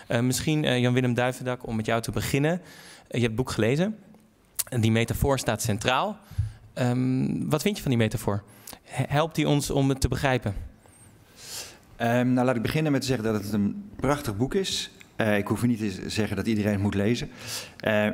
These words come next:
Speaker 2: maar het is een heel erg mooi boek. Eh, de eerste helft ook. Daar gaan we nu niet meer over hebben. Maar was ik erg van de indruk, moet ik zeggen.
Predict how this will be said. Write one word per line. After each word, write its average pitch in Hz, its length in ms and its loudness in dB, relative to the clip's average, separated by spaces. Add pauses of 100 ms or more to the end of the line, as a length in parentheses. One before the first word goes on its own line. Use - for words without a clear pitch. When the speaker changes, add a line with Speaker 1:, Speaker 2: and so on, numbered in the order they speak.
(300)
Speaker 2:
maar 107 160 0
het 113 100 0
is 113 80 2
een 117 160 2
heel 127 280 2
erg 110 120 0
mooi 120 260 2
boek. 160 380 -6
Eh, - 100 -2 (300)
de 113 80 -2
eerste 107 300 -2
helft 101 180 -2
ook. 135 120 0
Daar - 100 -14
gaan 113 100 0
we 107 60 2
nu 113 60 4
niet 113 140 2
meer 104 100 0
over 95 200 -2
hebben. 113 240 -2
Maar 107 180 0
was 92 160 -6
ik 107 80 -10
erg 90 160 -2
van 98 160 -4
de 92 160 -4
indruk, 110 220 -2
moet 104 100 -6
ik - 60 -14
zeggen. - 280 -10